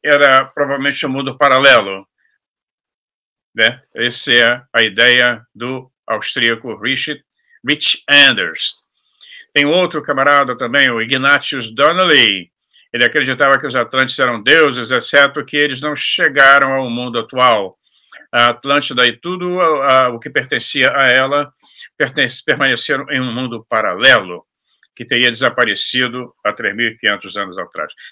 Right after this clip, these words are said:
Deve ter mil histórias, cada um vai contar a sua versão, a sua interpretação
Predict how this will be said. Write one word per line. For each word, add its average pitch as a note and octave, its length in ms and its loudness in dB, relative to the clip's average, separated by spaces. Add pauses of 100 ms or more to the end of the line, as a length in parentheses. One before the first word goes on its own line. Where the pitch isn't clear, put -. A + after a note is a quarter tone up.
Deve F#3 200 -4
ter G3+ 120 -4
mil D3 600 2
histórias, G2+ 600 0
cada B2 280 0
um C3+ 80 -6
vai C3+ 140 -2
contar B2 320 -2
a A2 40 -2
sua A2 240 -8
versão, A#2+ 500 0 (280)
a A#2+ 80 -2
sua C3 180 -4
interpretação A2+ 880 -2